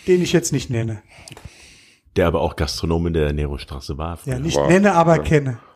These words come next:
Speaker 3: Aber
Speaker 2: Nenne,
Speaker 3: manche
Speaker 2: aber kenne.
Speaker 3: vergessen ihre eigene Vergangenheit. Schade.
Speaker 2: Ja, und da kam ja gerade davon, das sollte man eben nicht tun. Aber jetzt gehen wir weg vom Gestüt und gehen Richtung Ausgehen. Und ihr seid ja beide gerne Ausgeher, kennt man ja. Und jetzt würde ich gerne, dass ihr der Wiesbaden Radio and Show Community draußen mal teilt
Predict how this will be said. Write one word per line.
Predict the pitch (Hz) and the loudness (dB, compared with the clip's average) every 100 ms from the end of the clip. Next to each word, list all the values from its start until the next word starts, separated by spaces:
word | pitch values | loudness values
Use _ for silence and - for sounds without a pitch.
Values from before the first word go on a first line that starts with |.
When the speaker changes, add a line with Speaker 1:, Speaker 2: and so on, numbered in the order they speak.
| - | -2
Speaker 3:
Aber | 92 | 2
Speaker 2:
Nenne, | 98 | 2
Speaker 3:
manche | 92 | 2
Speaker 2:
aber | 80 | -2
kenne. | 92 85 | -2 0
Speaker 3:
vergessen | 95 98 | 0 0
ihre | 80 80 67 | 2 2 2
eigene | 80 85 | 0 -2
Vergangenheit. | 73 71 69 76 67 64 - | 0 0 0 -2 -6 -8 -2
Schade. | 73 76 | 0 2
Speaker 2:
Ja, | 82 | 2
und | 85 | 0
da | 82 | 0
kam | 101 | 2
ja | 98 | 2
gerade | 82 76 76 | 0 0 -2
davon, | 73 - 73 | -2 -4 -6
das | 73 | -4
sollte | 78 87 | -4 -2
man | 82 | -4
eben | 78 | -2
nicht | 85 - | -4 -8
tun. | 80 69 - - - _ | -8 -10 -10 -20 -20 _
Aber | 87 92 | 4 4
jetzt | 87 - 92 - | 4 -2 -6 2
gehen | 95 | 4
wir | 101 | 4
weg | 98 | 4
vom | - 87 | 2 0
Gestüt | 78 - 78 92 - - _ _ _ | 0 -2 0 -2 -2 -12 _ _ _
und | 95 80 - | -6 -6 -4
gehen | 82 90 90 | -2 -2 -4
Richtung | 80 - 95 90 90 - _ | -6 -4 -2 -2 -4 -10 _
Ausgehen. | - 76 78 - - 69 67 65 _ _ _ _ | -2 -2 -2 -4 -6 -6 -6 -8 _ _ _ _
Und | 90 | 0
ihr | 82 | 4
seid | 92 | 4
ja | 107 | 4
beide | 92 80 98 113 | 4 4 4 4
gerne | 101 87 107 85 | 4 4 4 4
Ausgeher, | 85 95 - 117 139 139 | 2 0 -2 0 0 -4
kennt | - 92 | -6 -4
man | 110 110 | -2 -2
ja. | 117 | -2
Und | 87 | -2
jetzt | 90 - | -2 0
würde | 90 110 | -2 0
ich | - | 0
gerne, | 101 104 | 2 2
dass | 95 98 | -2 0
ihr | |
der | 90 82 | 0 0
Wiesbaden | - - 104 92 | -2 0 4 4
Radio | 95 | 4
and | 95 | 2
Show | - | 2
Community | 101 95 95 95 87 | 0 0 0 0 -6
draußen | - 71 151 110 - | -4 0 2 0 -2
mal | 110 98 107 - | -2 -2 -4 -8
teilt | - 95 98 151 220 - | -2 2 2 0 -4 -12